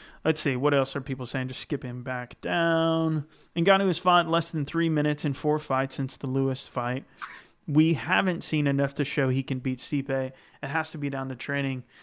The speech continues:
Yeah, I mean, I know that's something that you're looking into right now, so we'll save, you know, obviously some of that as you're, you know, you're still doing interviews and things, but we are looking to build something up, hopefully, to, to get a look into his camp.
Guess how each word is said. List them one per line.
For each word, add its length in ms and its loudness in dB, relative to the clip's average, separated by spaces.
Yeah, 120 8
I 60 8
mean, 160 4
I 80 6
know 100 4
that's 220 4
something 260 2
that 140 0
you're 160 4
looking 320 4
into 280 0
right 240 0
now, 200 2
so 180 -4
we'll 140 -4
save, 400 0
you 80 0
know, 180 -4
obviously 540 -4
some 260 -6
of 60 -8
that 320 -4
as 240 -4
you're, 240 -4
you 120 -4
know, 60 -6
you're 220 -6
still 180 -8
doing 300 -8
interviews 400 -2
and 120 -6
things, 220 -6
but 180 -8
we 120 0
are 320 6
looking 380 2
to 140 -2
build 280 4
something 380 -4
up, 220 0
hopefully, 640 -2
to, 360 -8
to 140 -12
get 160 -2
a 60 -6
look 320 -6
into 320 -8
his 200 -8
camp. 400 -4